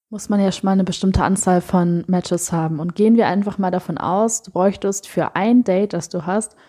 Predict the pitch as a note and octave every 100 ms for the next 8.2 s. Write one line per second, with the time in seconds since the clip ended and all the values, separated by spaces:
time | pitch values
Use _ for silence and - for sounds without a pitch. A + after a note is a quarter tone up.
0 | _ - F#3+ - E3 D#3 - C3+ - D3+
1 | - - _ _ - G#3 G#3 F#3+ F#3 -
2 | F3+ E3 - E3 E3 E3 E3+ - - -
3 | F#3 F#3 - - - G3 F3+ F3+ F3 -
4 | G#3+ G#3 G#3+ F3+ - - G3+ F#3+ F#3 F#3
5 | F#3+ A#3+ C#4 - G4 - - F#3+ - E3
6 | C#3 D#3+ F#3+ F#3 F3+ E3+ F3 F#3+ - G3+
7 | - F#3+ A#3+ A#3+ G#3 G3+ F#3+ F3+ E3+ -
8 | E2+ -